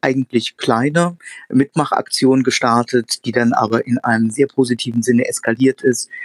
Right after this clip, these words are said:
Äh, über tausendfünfhundert Kinder und Jugendliche bis einundzwanzig Jahren haben sich daran beteiligt und wir haben weit über tausend Beiträge bekommen für das Corona-Archiv, wie sich der Alltag gerade für Kinder und Jugendliche verändert. Und das ist für uns ein ganz wichtiger Punkt,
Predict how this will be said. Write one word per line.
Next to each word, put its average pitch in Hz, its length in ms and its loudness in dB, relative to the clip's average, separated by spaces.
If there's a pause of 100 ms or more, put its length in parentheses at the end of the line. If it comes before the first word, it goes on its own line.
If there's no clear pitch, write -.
(240)
Äh, 123 220 2
über 120 300 2
tausendfünfhundert 120 920 2
Kinder 127 260 2
und 110 140 -2
Jugendliche 127 540 0
bis 120 160 -6
einundzwanzig 117 640 -2
Jahren 117 360 0
haben 120 120 -6
sich 117 100 -16
daran 120 260 -4
beteiligt 120 640 -2 (360)
und 120 100 4
wir 110 120 4
haben 110 100 0
weit 117 240 2
über 117 200 0
tausend 120 640 2
Beiträge 120 580 0
bekommen 113 600 0
für - 160 -2
das 117 180 0
Corona-Archiv, 117 760 0 (320)
wie 135 160 4
sich 127 180 0
der - 160 -2
Alltag 117 380 0
gerade 120 320 0
für - 140 -8
Kinder 120 360 2
und 117 140 2
Jugendliche 127 480 0
verändert. - 640 -4
Und 117 240 -2
das 120 140 -2
ist 117 100 -2
für - 80 2
uns 131 220 2
ein 127 60 4
ganz 117 200 0
wichtiger 120 360 0
Punkt, 127 360 0